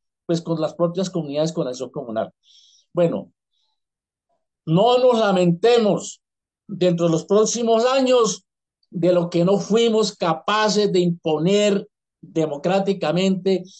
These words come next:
en este proceso de construcción de los planes de desarrollo municipales. El futuro sí es nuestro, si actuamos en el marco de los derechos y con mucha organización y mucha unidad.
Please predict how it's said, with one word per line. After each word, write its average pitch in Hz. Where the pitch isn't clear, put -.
en 156
este 180
proceso 170
de 170
construcción 160
de 175
los 143
planes 160
de 165
desarrollo 143
municipales. 113
El 170
futuro 196
sí 294
es 277
nuestro, 254
si -
actuamos 175
en 139
el 139
marco 240
de 233
los 226
derechos 220
y 170
con 156
mucha 214
organización 190
y 151
mucha 190
unidad. 131